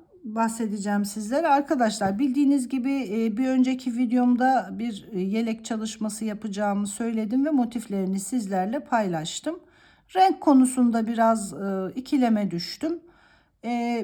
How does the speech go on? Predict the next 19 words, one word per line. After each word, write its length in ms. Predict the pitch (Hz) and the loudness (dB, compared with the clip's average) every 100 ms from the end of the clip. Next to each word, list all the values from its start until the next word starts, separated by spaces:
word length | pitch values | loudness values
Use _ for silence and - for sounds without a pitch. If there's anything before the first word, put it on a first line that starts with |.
| 247 | 0
büyük 240 | 359 359 | 0 2
olasılıkla 800 | 302 294 294 285 277 277 269 269 | 2 2 0 0 -2 0 6 6
ortadaki 640 | 233 254 254 254 247 254 240 | 6 0 0 -2 -2 -2 -4
bulunan, 560 | 240 233 226 220 226 226 | -2 0 2 2 -2 -6
sizlere 520 | - 294 240 240 240 | -2 0 2 0 0
de 100 | 214 | -2
sormuştum, 760 | 220 247 233 202 196 - 269 247 | -4 -2 -2 -2 -4 -6 -6 -2
ortadaki 600 | 254 254 220 226 240 208 | -2 -4 -6 -6 -6 -6
bulunan, 560 | 226 214 214 214 214 - _ _ _ _ | -4 -2 0 -2 -4 -12 _ _ _ _
e, 180 | 175 185 180 175 | -4 -4 -4 -4
bordolu 1300 | 208 240 240 214 247 233 180 - 214 226 233 - 202 - _ _ - | -2 0 -2 0 0 0 -4 -8 -6 -4 -6 -8 -12 -14 _ _ -10
veya, 520 | 196 190 202 226 - | -4 -2 0 -2 -4
e, 120 | 190 180 180 170 170 170 165 175 - _ | -6 -4 -2 -2 -4 -4 -6 -10 -16 _
pudra 360 | - 302 220 202 | -4 -2 2 2
rengi 300 | 185 180 180 | 2 -2 -4
olan 400 | 180 185 180 180 | -4 0 0 2
mı, 120 | 170 | 0
hangisini 680 | 165 202 208 175 - 180 175 | -2 -4 -4 -6 -6 -4 -4
diye, 360 | 165 170 165 | -4 -4 -4